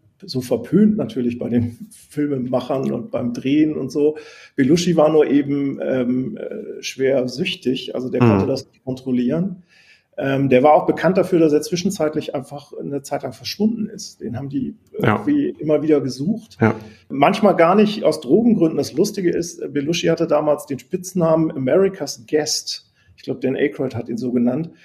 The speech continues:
Speaker 1: weil Belushi konnte wirklich, wenn du in der Nähe vom Dreh gewohnt hast irgendwo und dann hast du abends irgendwie, hat das Licht an, dann konnte es sein, dass Belushi bei dir an der Tür geklingelt hat und ist ra-, auf ein Bier reingekommen und ist dann nicht mehr gegangen. Und deswegen, das, der war legendär dafür, dass er Leute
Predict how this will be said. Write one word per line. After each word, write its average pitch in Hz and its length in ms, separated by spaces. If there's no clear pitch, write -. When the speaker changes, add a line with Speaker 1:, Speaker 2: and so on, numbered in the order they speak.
Speaker 1:
weil 135 120
Belushi 175 480
konnte 185 420
wirklich, 170 340
wenn 156 100
du 156 100
in 156 60
der 156 120
Nähe 202 220
vom 151 200
Dreh 202 260
gewohnt 135 400
hast 135 200
irgendwo 135 640
und 147 140
dann 151 260
hast 175 180
du - 100
abends 160 380
irgendwie, 156 380
hat - 160
das - 120
Licht 196 300
an, 175 320
dann 147 140
konnte 165 160
es 170 80
sein, 165 140
dass 165 120
Belushi 175 320
bei 160 140
dir 156 160
an 156 80
der 139 80
Tür 226 180
geklingelt 139 540
hat 185 260
und 165 160
ist 170 240
ra-, 147 60
auf 151 260
ein 170 80
Bier 208 180
reingekommen 147 800
und 160 120
ist 180 140
dann 175 120
nicht 175 120
mehr 170 120
gegangen. 120 640
Und 131 180
deswegen, 156 720
das, 147 260
der 147 160
war 147 100
legendär 156 440
dafür, 175 260
dass 160 160
er 151 80
Leute 160 420